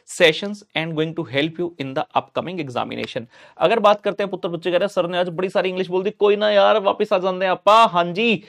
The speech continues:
सेशन नंबर पन्द्रह है गए। लास्ट सेशन दे विच आपा स्टैंडर्ड कॉस्टिंग दे सेशन नंबर वन दी गल कीती सी, ते आज आपा गल करनी है सेशन नंबर टू दी। हाँ जी, स्टैंडर्ड कॉस्टिंग में लास्ट लेक्चर में हमने मटेरियल वेरिएंसेस और लेबर वेरिएंसेस को देख लिया था।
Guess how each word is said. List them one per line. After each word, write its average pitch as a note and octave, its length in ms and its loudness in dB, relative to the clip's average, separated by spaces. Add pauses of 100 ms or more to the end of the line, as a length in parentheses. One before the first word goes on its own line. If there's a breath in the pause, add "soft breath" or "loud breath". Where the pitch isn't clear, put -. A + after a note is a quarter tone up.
(180 loud breath)
सेशन F#3+ 320 2
नंबर G3 260 0
पन्द्रह E3+ 300 2
है D#3 60 4
गए। E3 120 2
लास्ट F3+ 360 0
सेशन F3+ 280 -2
दे F3 60 -2
विच F3 140 -2
आपा D#3+ 160 0
स्टैंडर्ड F3 400 -2
कॉस्टिंग D#3 420 -2
दे F#3 60 -2
सेशन E3 320 -2
नंबर F3 180 -2
वन E3 180 0
दी G3 80 0
गल F3+ 160 0
कीती D#3+ 260 -4
सी, F#3 100 -6
ते F#3+ 140 -4
आज E3 180 0
आपा E3+ 180 -2
गल D#3+ 160 -2
करनी D#3 220 -4
है F#3+ 40 -6
सेशन E3 300 -6
नंबर F3+ 220 -4
टू G#3 260 -2
दी। B2+ 180 -2 (460 soft breath)
हाँ E3+ 100 4
जी, D3+ 100 -2
स्टैंडर्ड F3+ 360 -2
कॉस्टिंग E3+ 360 0
में G3 80 -4
लास्ट E3 280 2
लेक्चर E3 220 -6
में E3+ 80 -6
हमने E3+ 140 -6
मटेरियल D3+ 540 -4
वेरिएंसेस E3+ 480 -2
और F#3+ 120 -2
लेबर D#3 300 -2
वेरिएंसेस D#3+ 440 -2
को F3+ 120 -4
देख C3+ 200 -4
लिया D3 180 2
था। G3 140 -4